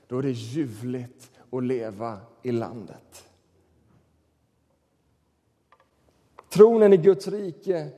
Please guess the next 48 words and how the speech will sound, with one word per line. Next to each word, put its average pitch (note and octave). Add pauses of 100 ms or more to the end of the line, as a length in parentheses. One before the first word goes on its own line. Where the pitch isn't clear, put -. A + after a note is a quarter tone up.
(180)
den D3
är F#3+
inte F#3
vakant. E3 (1040)
Det F#3
är G#3
inte G3+
upp G3
för F#3
diskussion F3 (960)
vem D#3+
som D#3+
ska D3+
sitta E3
på C3+
tronen F3
i D3+
Guds E3+
rike. D3 (600)
Jag E3+
vet -
inte G#3+
om G3+
ni F#3+
tänkte G3+
på G#3
det, F3
men E3+
i F3
början F3+
så, F3 (480)
så E3
bad D#3+
vi E3+
en D#3+
psalm F3
tillsammans, C#3+
psalm D#3+
fyrtiosju. D#3 (480)
Och -
då F3+
bad F#3
vi F#3
orden F#3
att C3
Gud E3 (200)
är D#3
kung D#3+